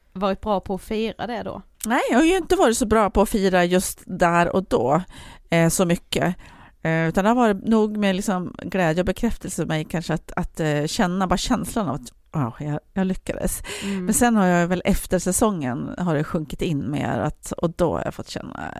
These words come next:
Speaker 2: liksom fira lite mer. Men det var mitt sätt att jobba på, det där att, eh,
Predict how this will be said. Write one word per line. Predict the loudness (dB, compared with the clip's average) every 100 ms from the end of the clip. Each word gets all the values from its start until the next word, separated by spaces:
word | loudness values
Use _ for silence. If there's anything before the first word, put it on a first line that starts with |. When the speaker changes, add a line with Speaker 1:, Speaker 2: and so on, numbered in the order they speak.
| -10
Speaker 2:
liksom | -6 -4
fira | -2 -2 -2
lite | -2 -4
mer. | -6 -4 -6 -8 -14 -8
Men | 0
det | 4
var | 4
mitt | 4 4
sätt | 0 0
att | 0
jobba | 0 0 -2 -4
på, | -2 -2 0 2 2 0 -6 -14 -8
det |
där | -2 0 2
att, | 2 0 -4 -6
eh, | -4